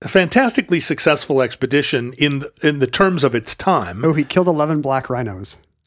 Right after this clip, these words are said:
Speaker 1: Eleven black rhinos.
Speaker 2: Aren't, aren't black <laughs> rhinos now extinct?
Speaker 1: Yeah, or, or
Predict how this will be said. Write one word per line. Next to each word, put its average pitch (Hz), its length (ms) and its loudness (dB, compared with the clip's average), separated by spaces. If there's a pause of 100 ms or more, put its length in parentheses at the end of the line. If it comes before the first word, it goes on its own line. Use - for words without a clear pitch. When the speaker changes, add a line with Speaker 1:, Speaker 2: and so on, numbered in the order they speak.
(160)
Speaker 1:
Eleven 156 580 0
black 127 420 0
rhinos. 101 640 -6
Speaker 2:
Aren't, 160 160 -2
aren't 180 220 -2
black 202 200 2
<laughs> - 0 -
rhinos 175 300 2 (120)
now 190 60 4
extinct? 135 520 -6
Speaker 1:
Yeah, 120 300 0
or, 113 240 -4 (100)
or 123 220 -2